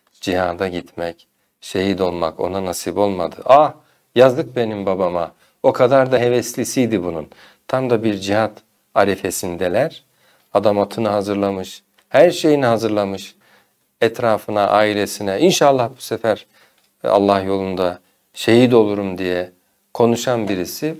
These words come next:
hastalık gelmiş. Kısa zamanda vefat etmiş. Kızı da babası için böyle ağlıyor. Cihatta, seferde şehit olacağına, "Evde öldü babam, ne talihsiz." diye. Resulullah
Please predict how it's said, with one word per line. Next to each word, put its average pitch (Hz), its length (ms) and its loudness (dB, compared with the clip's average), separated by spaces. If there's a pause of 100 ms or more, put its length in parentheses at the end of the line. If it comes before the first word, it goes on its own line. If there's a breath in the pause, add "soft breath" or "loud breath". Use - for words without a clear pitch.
(420)
hastalık - 540 -4
gelmiş. 71 560 -14 (160)
Kısa - 220 -8
zamanda 87 560 -8 (400 soft breath)
vefat 131 380 4
etmiş. - 360 -20 (300)
Kızı 147 320 -2
da 123 120 4
babası 123 380 0
için 143 360 -8 (400 soft breath)
böyle 127 260 4
ağlıyor. 104 560 0 (500)
Cihatta, 98 540 -2
seferde 95 720 -4
şehit 113 360 -2
olacağına, 95 640 -4 (420 soft breath)
"Evde 123 440 4 (220)
öldü 117 380 2
babam, 90 340 0
ne 262 140 4
talihsiz." 92 720 -4
diye. 110 280 -6 (520 soft breath)
Resulullah 123 480 -2